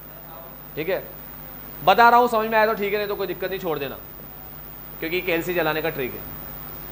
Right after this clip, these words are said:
देखो कैलसी पे अपन लिखेंगे पहले तो एक्स, उसमें से अपन minus करेंगे mean, है ना?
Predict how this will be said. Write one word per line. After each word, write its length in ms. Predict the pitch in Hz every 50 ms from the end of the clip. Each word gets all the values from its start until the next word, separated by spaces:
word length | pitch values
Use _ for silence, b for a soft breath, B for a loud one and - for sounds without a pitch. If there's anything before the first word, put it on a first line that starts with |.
| - - - -
देखो 260 | 170 190 196 214 185 -
कैलसी 360 | - 180 185 196 190 208 226
पे 80 | 220
अपन 140 | 233 226 233
लिखेंगे 300 | 226 220 202 214 220 226
पहले 200 | 226 226 214 214
तो 80 | 208 240
एक्स, 420 | 196 190 185 175 156 - - - - - - - - - - - - - - - - - - - - - - - - - - - - - - - - - - - - - - -
उसमें 260 | 175 180 - 220 226
से 60 | 226 240
अपन 180 | 233 233 233 233
minus 300 | 220 214 220 233 240 -
करेंगे 320 | 233 214 220 220 233 240
mean, 300 | 226 220 208 185 143 - - - - - - - - - - - - - - - - - - - - - - - - - -
है 80 | 156
ना? 100 | 196 214